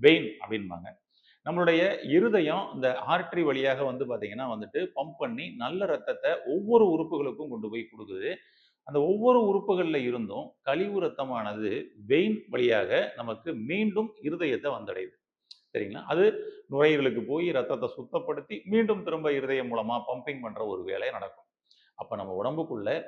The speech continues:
ஒவ்வொரு உறுப்புகளுக்கும் இந்த ஆர்டரி, வெயின் அப்படின்றது கனெக்ட் ஆயிருக்கும். ஆர்டரி வழியாக நல்ல ரத்தம் போகும், வெயின் வழியாக கழிவு ரத்தம் வரும்.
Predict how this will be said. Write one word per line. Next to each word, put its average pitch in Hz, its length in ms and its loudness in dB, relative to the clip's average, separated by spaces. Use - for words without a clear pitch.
ஒவ்வொரு 170 500 0
உறுப்புகளுக்கும் 110 760 -4
இந்த 104 240 -4
ஆர்டரி, 156 680 -2
வெயின் 131 300 0
அப்படின்றது 123 580 -6
கனெக்ட் 113 260 -4
ஆயிருக்கும். - 520 -8
ஆர்டரி 185 460 0
வழியாக 117 640 0
நல்ல 117 320 0
ரத்தம் 113 280 0
போகும், 101 540 -6
வெயின் 151 240 -4
வழியாக 104 640 -4
கழிவு 180 300 2
ரத்தம் 135 300 -4
வரும். - 200 -10